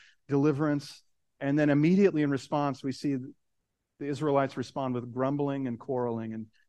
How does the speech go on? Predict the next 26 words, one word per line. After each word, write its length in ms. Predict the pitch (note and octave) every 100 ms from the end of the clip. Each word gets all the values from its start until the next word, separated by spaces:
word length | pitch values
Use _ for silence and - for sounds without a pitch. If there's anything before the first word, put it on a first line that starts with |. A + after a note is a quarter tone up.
| _
sixteen 480 | - B2 - B2+
through 200 | A2 B2
eighteen. 480 | A#2+ A#2+ A#2+ A2+ A#2 _ _ _ _ _ _ _ _ _ _ _
And 100 | B2+
then 140 | C#3
God 300 | B2+ C3+ C3 - _ -
graciously 580 | C#3 D#3 D#3 C#3 C#3 B2
gives 320 | B2+ C#3+ B2
his 220 | C3+ A#2+
law, 640 | B2 C#3 C#3+ B2 A#2 C3 B2 _ _ _ _
and 180 | C3 C3+
then 100 | D3
immediately 520 | C#3 D3+ E3+ D#3+ C3+
we 100 | C3
break 320 | A#2+ C3 D3+
the 100 | -
first 300 | C#3 D3 C3+
commandment 540 | - C3 C3 C3 B2 A#2
with 200 | B2 A2+ _ _ _ -
the 60 |
golden 320 | B2+ B2+ B2 A2+
calf 420 | C3+ A#2 G#2+ -
in 140 | A2+ _ _ _ -
thirty-two 500 | B2 A2+ - B2 A#2
through 180 | A#2
thirty-four. 760 | G#2+ B2+ A#2 - A#2+ A2 G#2+ A2